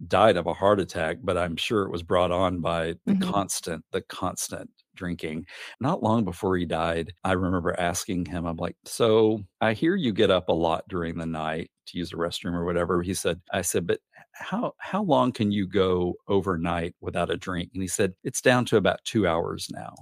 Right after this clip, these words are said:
Speaker 1: He literally would have to get up and drink to be able to go back to s-, bed and sleep. It was the most,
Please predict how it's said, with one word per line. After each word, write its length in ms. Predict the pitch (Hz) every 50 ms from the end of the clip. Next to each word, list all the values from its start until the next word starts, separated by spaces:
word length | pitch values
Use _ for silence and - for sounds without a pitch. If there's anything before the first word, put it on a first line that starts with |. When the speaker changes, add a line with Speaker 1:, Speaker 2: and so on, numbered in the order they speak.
| - - -
Speaker 1:
He 340 | - - 113 110 113 - - -
literally 680 | 110 107 107 107 113 113 113 117 110 107 107 104 101 98
would 140 | 92 95 90
have 180 | 95 95 92 -
to 80 | - 92
get 220 | 78 - 90 87
up 260 | 90 82 82 - _ _ _ _ -
and 180 | 107 95 90
drink 600 | 85 - 92 85 90 95 90 80 76 - - - - _ _ -
to 100 | - 92
be 140 | 82 92 92
able 180 | 90 - 90
to 80 | - 87
go 140 | 80 87 82
back 300 | 76 90 85 82 - - _ _ _ _ _ -
to 100 | - 101
s-, 220 | 90 - - - - 110
bed 300 | 95 104 98 95 95 87
and 180 | - 104 98 95
sleep. 440 | - - - 95 87 87 - - - -
It 180 | - 101 92
was 220 | 85 104 92 90 -
the 100 | - 95
most, 540 | 95 95 98 104 101 98 - - - -